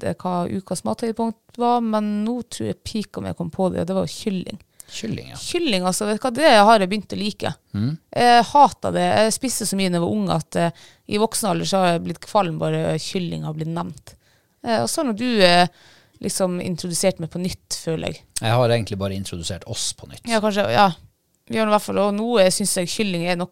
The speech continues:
Speaker 1: av det, liksom, det, <laughs> noe av det bedre vi kjøper i hvert fall.
Speaker 2: Men kjøp nå hel kylling med skinn og bein.
Speaker 1: Ja, ja, ja. Det er det beste, altså.
Speaker 2: Ja, man må ikke
Speaker 1: Porter
Speaker 2: kjøpe
Speaker 1: den
Speaker 2: bare sånn
Speaker 1: selv, og
Speaker 2: ferdig, ferdig filet.
Speaker 1: Nei, nei.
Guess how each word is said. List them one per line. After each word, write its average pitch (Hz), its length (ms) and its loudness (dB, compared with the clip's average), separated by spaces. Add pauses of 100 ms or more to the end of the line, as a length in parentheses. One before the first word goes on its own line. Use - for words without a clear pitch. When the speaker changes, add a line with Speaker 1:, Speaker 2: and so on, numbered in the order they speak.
Speaker 1:
av 165 140 -2
det, 165 260 -4
liksom, 165 340 -8 (520)
det, 175 380 -4 (180)
<laughs> - 120 -14
noe 196 240 -6
av 170 100 0
det 170 120 -4
bedre 160 680 2
vi 165 160 -6
kjøper 190 380 0
i - 40 -6
hvert - 160 -8
fall. - 140 -8 (600)
Speaker 2:
Men 131 120 4
kjøp - 400 6
nå 98 100 0
hel 113 300 4
kylling 82 420 -6
med 95 200 -4
skinn 92 360 -2
og 73 80 -12
bein. 87 180 -8
Speaker 1:
Ja, 196 180 6
ja, 185 160 6
ja. 165 160 0 (540)
Det 202 120 2
er - 20 2
det 165 100 -4
beste, 170 260 -2
altså. - 120 -6
Speaker 2:
Ja, 117 240 2
man 113 60 -2
må 110 80 0
ikke - 100 -2
Speaker 1:
Porter 196 160 6
Speaker 2:
kjøpe 170 60 6
Speaker 1:
den - 20 -2
Speaker 2:
bare 165 80 -4
sånn 185 160 2
Speaker 1:
selv, 175 200 2
og - 120 0
Speaker 2:
ferdig, 90 500 -6
ferdig 92 300 -6
filet. 87 400 -8
Speaker 1:
Nei, 190 220 4
nei. 160 180 -4